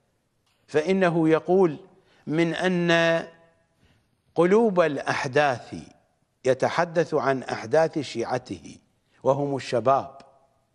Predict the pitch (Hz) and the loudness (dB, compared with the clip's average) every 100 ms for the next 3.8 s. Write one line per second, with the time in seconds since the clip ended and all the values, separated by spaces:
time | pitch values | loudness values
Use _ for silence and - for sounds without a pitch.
0 | _ _ _ _ _ _ _ _ _ _ | _ _ _ _ _ _ _ _ _ _
1 | _ _ _ _ _ 135 156 160 226 214 | _ _ _ _ _ -4 -2 0 2 2
2 | 202 180 - - - 180 208 254 196 165 | 0 -2 -8 -20 -2 2 4 2 2 0
3 | 143 135 - 131 139 117 - | -2 -4 -2 0 0 0 -6